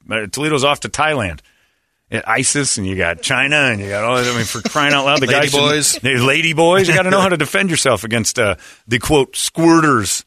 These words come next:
Speaker 1: of Bangkok. <laughs> You know, you're gonna learn how to throw that elbow at the, you know, before that dude penetrates you in his dress. They'll teach you all that stuff right there on the plane.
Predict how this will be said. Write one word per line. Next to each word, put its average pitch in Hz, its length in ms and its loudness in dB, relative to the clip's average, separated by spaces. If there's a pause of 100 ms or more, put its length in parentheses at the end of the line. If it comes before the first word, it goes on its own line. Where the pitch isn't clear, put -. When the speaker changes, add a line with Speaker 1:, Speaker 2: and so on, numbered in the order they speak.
(120)
Speaker 1:
of 113 160 -2
Bangkok. 135 680 -2
<laughs> - 80 -18 (2000)
You 143 80 2
know, 123 60 -2 (120)
you're 151 160 0
gonna 143 120 2
learn 156 200 2
how - 60 -6
to 170 60 -2
throw 160 260 0
that 135 160 2
elbow 123 420 2 (400)
at 117 160 -2
the, 113 340 2
you 127 100 -2
know, 107 280 -2
before 135 320 -2
that 127 160 -2
dude 127 220 -2
penetrates 127 580 -2
you 123 140 0
in 120 80 0
his 104 140 -4
dress. 123 560 0 (720)
They'll 175 120 2
teach 247 300 0
you 208 60 2
all 240 180 2
that 135 180 0
stuff - 280 -2
right 196 160 0
there 220 140 2
on 220 100 2
the 175 80 -2
plane. 208 440 -2